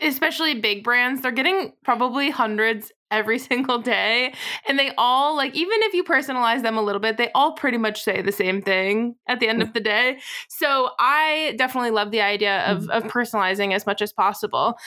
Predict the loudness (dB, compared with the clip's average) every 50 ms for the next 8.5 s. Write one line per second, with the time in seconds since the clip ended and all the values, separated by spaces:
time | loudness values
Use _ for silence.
0 | -16 -16 -8 -4 0 0 2 0 0 -2 -6 -10 -12 -14 -14 _ -16 -8 -4 0
1 | 2 2 4 4 2 2 2 0 0 2 2 2 0 -2 -4 -8 _ _ _ _
2 | _ -2 -2 -2 -2 -2 -2 0 2 2 2 2 0 -2 -4 -6 -4 -2 0 0
3 | 0 0 -2 -6 -14 _ _ -4 -2 0 0 2 2 0 -2 -2 -2 -2 -4 -2
4 | 0 0 0 0 0 -2 -2 -2 -2 0 0 2 2 2 2 0 0 -2 -2 0
5 | 0 2 2 0 0 -4 -8 -14 -20 -18 -10 -6 -4 -4 0 0 2 2 2 2
6 | 0 0 0 -2 -4 -6 -2 -2 0 0 0 0 -2 -4 -4 -2 0 0 0 0
7 | 0 0 0 0 0 0 0 0 0 -2 -2 -2 0 0 0 2 2 0 0 0
8 | 0 0 0 2 2 2 2 2 0 0